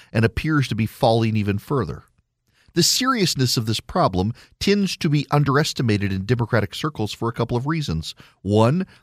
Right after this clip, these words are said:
they don't realize how big the shift has been, and two,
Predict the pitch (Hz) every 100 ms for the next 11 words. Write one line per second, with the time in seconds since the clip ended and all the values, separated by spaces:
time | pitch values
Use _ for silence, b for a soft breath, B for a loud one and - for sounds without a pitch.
0 | - 123 156 117 127 117 113 - 117 104
1 | 101 98 - 107 - 92 90 107 156 -
2 | 95 85 - - 107 104 165